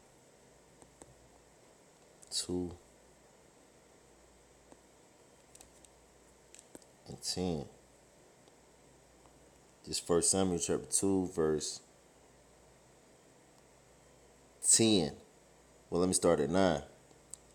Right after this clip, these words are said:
This First Samuel chapter two, verse nine. "He will keep the feet of his saints, and the wicked shall be silent in darkness, for by strength shall no man prevail."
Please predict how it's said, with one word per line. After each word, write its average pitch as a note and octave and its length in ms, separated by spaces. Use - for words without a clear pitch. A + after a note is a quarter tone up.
This F#2+ 180
First F2+ 240
Samuel F#2+ 220
chapter - 240
two, G#2 180
verse E2 220
nine. F2+ 180
"He G#2+ 100
will F#2+ 120
keep C#3 320
the F2+ 80
feet - 440
of G2 180
his F#2 220
saints, - 540
and G#2+ 140
the F2+ 80
wicked B2 400
shall A#2 200
be F#2+ 160
silent C3+ 680
in G2 260
darkness, A2+ 560
for A2 140
by F#2+ 240
strength D#3 560
shall G#2 280
no B2 300
man A#2+ 300
prevail." A#2 720